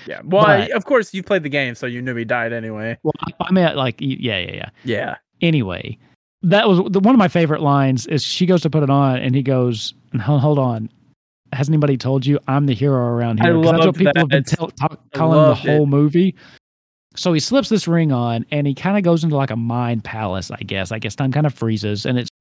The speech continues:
Speaker 2: all of the kings, the old kings, right, of, of Insomnia. And they are going to determine whether or not he is worthy of this power. If you're deemed unworthy, you basically burn alive.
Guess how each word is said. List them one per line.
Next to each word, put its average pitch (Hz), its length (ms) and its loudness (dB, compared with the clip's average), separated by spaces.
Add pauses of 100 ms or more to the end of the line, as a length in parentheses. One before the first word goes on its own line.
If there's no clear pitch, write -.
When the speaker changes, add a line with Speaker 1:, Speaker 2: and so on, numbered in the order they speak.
Speaker 2:
all 190 340 4
of 175 120 0
the 156 80 -4
kings, 131 500 -2
the 131 120 -2
old 147 240 0
kings, 113 400 -4
right, 120 280 -4 (120)
of, 123 560 -4 (680)
of 117 160 -4
Insomnia. 104 720 -4 (800)
And 139 580 0 (720)
they 151 180 2
are 175 140 4
going 151 260 2
to 147 80 0
determine 135 580 2
whether 139 340 2
or 135 40 2
not 127 240 -2
he 135 180 -4
is 120 120 -2
worthy 131 280 0
of 113 80 -4
this 110 140 -8
power. 117 440 -4
If 151 180 -2
you're 160 100 2
deemed 185 340 2
unworthy, 214 520 2
you 165 160 4
basically 131 640 0
burn 113 300 -2
alive. 90 500 -8